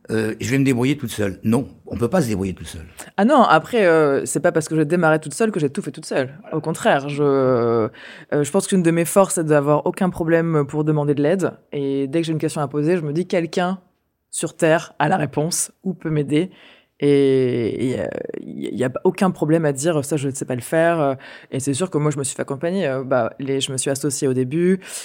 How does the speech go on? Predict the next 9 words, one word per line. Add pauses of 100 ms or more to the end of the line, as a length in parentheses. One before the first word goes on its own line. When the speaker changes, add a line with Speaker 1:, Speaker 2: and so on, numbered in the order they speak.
(240)
Speaker 2:
Euh,
après,
euh,
j'ai
rejoint
aussi
The
Family. (540)
Euh,